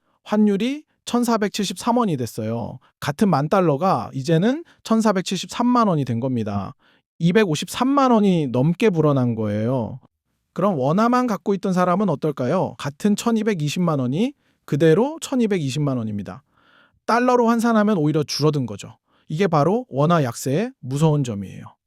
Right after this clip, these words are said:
같은 돈을 갖고 있어도 어떤 통화로 갖고 있느냐에 따라 실제 가치가 완전히 달라지는 겁니다. 한국인들이 사 년 동안 매년 이백조 원씩 해외 투자를 늘린 이유가 바로 여기 있어요.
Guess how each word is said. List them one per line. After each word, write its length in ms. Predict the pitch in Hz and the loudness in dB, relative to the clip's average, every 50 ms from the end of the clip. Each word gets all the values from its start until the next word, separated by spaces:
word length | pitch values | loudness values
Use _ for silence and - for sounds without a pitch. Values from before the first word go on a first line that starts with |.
| _ _ _ _ _ _ _ | _ _ _ _ _ _ _
같은 320 | - - 170 - - 247 233 | -6 -4 -4 -2 0 0 2
돈을 200 | 220 214 208 196 | 2 2 2 0
갖고 260 | - 151 - - 160 | 0 -4 -4 -4 -6
있어도 460 | 143 127 - 139 135 156 202 254 285 - _ | -6 -4 -4 -6 -4 -4 -4 -6 -6 -10 _
어떤 300 | - 127 143 - 226 240 | -6 -4 0 2 2 2
통화로 320 | 226 240 226 220 214 190 175 | 2 2 2 4 4 4 2
갖고 300 | - 135 - - 165 151 | 0 -4 -4 -2 0 0
있느냐에 340 | 143 139 139 135 123 117 | 2 2 0 0 0 -2
따라 320 | 110 - 113 117 160 220 196 | -2 -4 -4 -2 -2 -2 -2
실제 300 | - - 226 220 - 208 | -2 -4 -2 0 0 -2
가치가 500 | 175 - 120 - - - 139 160 202 240 - | -2 -2 -4 -4 -4 -2 0 0 0 0 0
완전히 380 | - 127 143 151 135 143 135 127 | 0 0 2 2 2 0 0 -2
달라지는 540 | - - 127 139 170 170 156 143 131 123 | 0 2 4 4 4 4 4 2 -2 -4
겁니다. 420 | 110 104 95 98 98 - - - _ _ _ _ _ _ _ _ _ _ | -4 -6 -8 -10 -12 -14 -16 -20 _ _ _ _ _ _ _ _ _ _
한국인들이 880 | - 247 277 277 285 262 285 254 233 214 202 233 254 208 143 113 131 | -6 -4 -4 -4 -4 -2 -2 -2 -2 -2 -2 -2 -4 -4 -6 -8 -10
사 180 | - - 226 254 | -6 -4 -4 -2
년 180 | 285 311 285 | -2 -4 -4
동안 380 | 269 262 233 233 226 214 185 143 | -4 -2 -2 0 0 -2 -2 -2
매년 480 | 123 139 156 175 208 226 214 165 127 - - | -2 -2 0 0 0 0 0 -2 -4 -4 -4
이백조 460 | 160 170 185 262 262 - - 277 247 | -2 0 0 0 -2 -4 -4 -2 0
원씩 440 | 240 233 233 214 - 220 - - - | 2 2 0 0 -2 -6 -8 -4 -2
해외 160 | 254 262 262 | -2 -2 -2
투자를 400 | 240 - - - 240 220 214 185 | -4 -6 -4 -4 -2 0 0 0
늘린 380 | 147 151 170 180 190 190 170 147 | 0 0 0 2 2 0 0 0
이유가 320 | 143 160 170 165 180 175 | 0 0 0 0 -2 -4
바로 260 | - - 143 147 147 | -4 -2 -2 0 0
여기 260 | 131 117 123 131 - | 0 -2 -4 -4 -4
있어요. 520 | 143 123 - - 117 113 120 120 98 117 | -6 -6 -6 -8 -6 -6 -6 -6 -6 -10